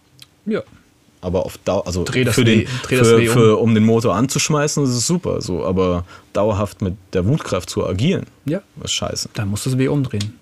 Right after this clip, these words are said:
Speaker 2: Ja. Und dann sind wir wieder bei diesen Wellen.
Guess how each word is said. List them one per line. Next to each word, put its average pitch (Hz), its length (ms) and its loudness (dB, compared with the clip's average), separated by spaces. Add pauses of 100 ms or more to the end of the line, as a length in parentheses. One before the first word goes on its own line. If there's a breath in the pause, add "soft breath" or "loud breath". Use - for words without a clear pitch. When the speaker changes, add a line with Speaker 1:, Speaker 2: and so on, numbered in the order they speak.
(160)
Speaker 2:
Ja. 90 160 -8 (1000)
Und - 180 -10
dann 80 340 -6
sind - 140 -6
wir 92 80 -2
wieder 101 140 0
bei 98 340 -2 (120)
diesen 104 220 -2
Wellen. 101 260 0